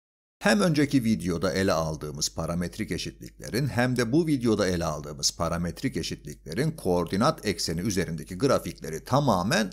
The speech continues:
aynı. İkisi de bu gördüğünüz elips. Ama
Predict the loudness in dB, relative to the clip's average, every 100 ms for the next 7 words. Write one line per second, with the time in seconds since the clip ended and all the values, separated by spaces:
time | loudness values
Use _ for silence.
0 | -4 6 6 6 -4 -12 -20 _ -2 -2
1 | 0 0 0 0 2 2 6 6 6 2
2 | 0 0 0 0 -2 -2 -4 -4 0 2
3 | 2